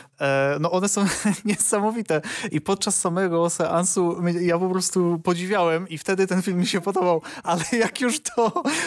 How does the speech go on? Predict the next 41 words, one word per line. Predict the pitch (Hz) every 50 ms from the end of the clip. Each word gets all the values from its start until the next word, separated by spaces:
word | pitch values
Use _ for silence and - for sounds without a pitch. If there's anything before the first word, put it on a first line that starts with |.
| 302 269 -
przemyślałem | - - 220 202 196 202 202 - 208 196 208 214 208 202 196 196
tak | - - 170 170 165
głębiej, | 165 170 196 196 196 185 170 170 170 175 196 196 - - - - - - _ -
Jezus | 160 170 196 220 220 - -
Maria, | 240 185 151 156 151 151 156 170 180
jakby | 175 175 175 175 175 175 170 170
k-, | 170 - - - - 175
dlaczego, | 165 165 165 160 - 214 208 214 208 185 165
dlaczego | 160 165 170 - 208 202 202
ktoś | 196 - - 196 202 - - - - -
robi | 165 165 160 180 180 165 170 165
wszystko, | - - - - - 180 - - - - 208 214
żeby | 196 196 170 175
uniknąć | 175 185 180 180 185 - - 190 180 - - - 175 175
wszelkich | - - - 185 185 - 196 175 -
możliwych | 185 175 170 165 175 180 175 175 180 - - - -
ocen | 180 185 180 - - 175 170 165
i | 170 165
ciosów | - - 190 180 - - 170 165 160 - - - - 165
od | 156 147 -
tam | - 151 147 147 147 151 151 143
dziennikarzy, | 151 151 151 156 156 - 160 147 143 139 143
bla, | 143 147 151 147
bla, | 139 143 139 131
bla, | 139 139
bla. | 131 131 135 139 156
Ja | 170 180 185
rozumiem, | 180 185 214 214 180 165 147
że | 143 139
to | - 160 151
jest | 143 -
oczywiście | 151 - 147 139 - - 170
ignoranckie | 170 151 156 156 143 147 147 - - 156
środowisko. | 143 143 156 143 143 135 139 - - - 139 139 131
E, | - 151 135 139 139 135
są | - - 151 143 147 147 147 147
recenzenci, | 147 151 - 170 151 143 143 139 - 170
którzy | - - 160 147 160
się | 151 - 180
obrażają, | 180 160 170 185 185 202 196 180 170 165 160
są | - 165 147